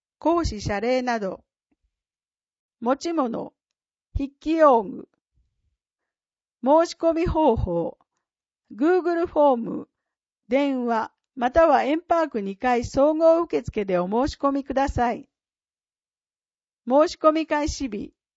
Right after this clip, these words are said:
九月十日木曜日。問い合わせ先、市民交流センター。直通電話、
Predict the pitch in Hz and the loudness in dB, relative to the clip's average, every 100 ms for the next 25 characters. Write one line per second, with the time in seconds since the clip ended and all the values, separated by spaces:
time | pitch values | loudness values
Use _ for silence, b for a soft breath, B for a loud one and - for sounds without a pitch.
0 | _ _ _ - 311 285 - - 208 240 | _ _ _ -8 -2 -4 -4 -6 0 0
1 | 233 240 226 - - 190 - 311 285 233 | 0 -4 -4 -6 -12 -8 -2 2 2 2
2 | 202 302 - _ _ _ _ _ _ _ | -2 -10 -16 _ _ _ _ _ _ _
3 | _ _ _ _ - 311 320 320 302 - | _ _ _ _ 2 4 4 4 4 2
4 | 269 247 247 - 220 190 _ _ _ _ | -2 -2 -4 -6 -10 -10 _ _ _ _
5 | _ _ _ - 277 339 339 311 294 294 | _ _ _ -6 -4 -2 -2 4 6 6
6 | 294 294 294 269 254 - 180 165 - _ | 0 -4 -4 -4 -6 -8 -8 -8 -14 _
7 | _ _ _ _ _ _ _ _ _ - | _ _ _ _ _ _ _ _ _ -4
8 | 247 339 311 349 339 302 285 220 196 - | -4 -4 -4 -4 -2 -2 -2 -6 -10 -14